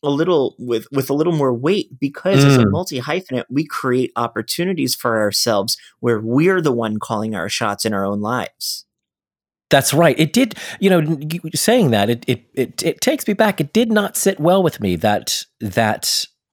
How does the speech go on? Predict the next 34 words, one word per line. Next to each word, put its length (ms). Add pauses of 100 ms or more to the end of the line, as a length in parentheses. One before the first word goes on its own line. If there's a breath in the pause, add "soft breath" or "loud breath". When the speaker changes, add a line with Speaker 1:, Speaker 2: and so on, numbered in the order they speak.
Speaker 2:
uh, 140
suggestion 560
that, 220
that 100
I 80
would 100
have 160
to 60
be 80
taking 260
orders. 160 (320 loud breath)
I'm 160
an 80
actor. 480 (800 loud breath)
Like, 220
Speaker 1:
<laughs> 80
Speaker 2:
I, 180
I 140
act 340
and, 220
and 160
I 100
also 460
do 180
a 20
lot 160
of 80
voiceover. 360
I 100
take 220
direction 560 (160)
all 400
the 100
time. 500